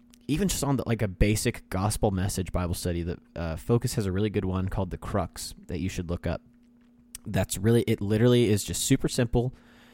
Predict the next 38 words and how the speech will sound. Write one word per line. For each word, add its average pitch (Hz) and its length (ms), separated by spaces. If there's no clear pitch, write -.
goes 110 340
through 107 520
Genesis, 113 800
um, 82 380
talks 95 200
about 78 200
Jesus, 101 720
right? 95 300
Goes 95 240
through 107 180
the - 80
base, 110 300
the 95 120
five 120 300
points 113 200
of 95 40
the 92 60
gospel. 90 300
It's - 100
five 101 260
weeks 92 240
long. 85 340
Five 92 240
point. - 160
I 95 80
mean, 87 280
we 92 100
were 90 60
made 101 200
for 98 120
relationship. 92 520
The - 100
relationship 92 520
was 85 80
broken 95 320
by 92 160
sin. 92 480
Um, 69 300